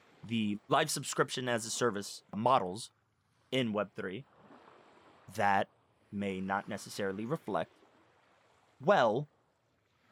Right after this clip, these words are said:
to the user experience. And I don't see that getting any better if it's not implemented correctly from the jump. For example, E A with Star Wars Battlefront.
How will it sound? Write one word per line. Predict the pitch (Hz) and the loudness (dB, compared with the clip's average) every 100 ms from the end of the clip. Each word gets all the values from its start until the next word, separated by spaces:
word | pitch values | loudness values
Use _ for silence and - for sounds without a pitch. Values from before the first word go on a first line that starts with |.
| _ | _
to | - 143 120 | -6 -2 -2
the | 110 127 | 0 -2
user | 98 123 139 123 | 0 0 2 2
experience. | 110 - - 160 113 76 - - _ _ _ _ _ _ _ _ _ _ _ 123 | 0 -2 0 2 2 0 -16 -20 _ _ _ _ _ _ _ _ _ _ _ -2
And | 117 117 | 0 2
I | - 143 | 4 4
don't | 151 - | 2 0
see | - 135 | 0 4
that | 127 | 4
getting | 120 123 123 | 4 0 0
any | 127 117 | 0 0
better | 104 127 117 110 - | 2 4 4 2 -2
if | 113 | -4
it's | 113 - | -4 -2
not | 120 - | -2 -2
implemented | 117 113 104 107 | -6 -8 -8 -8
correctly | - 107 - 104 | -4 -4 -4 -8
from | - 92 | -8 -8
the | 87 | -6
jump. | 95 104 73 _ _ _ _ | -2 -2 -4 _ _ _ _
For | - 135 | 2 2
example, | 123 151 131 87 - _ - | 2 0 0 -2 -10 _ -2
E | 131 123 | 2 4
A | 113 139 | 2 -2
with | 107 110 - _ _ | -2 -4 -4 _ _
Star | - - 101 | -4 0 2
Wars | 110 117 | 2 2
Battlefront. | 139 127 - 85 | 4 2 0 -10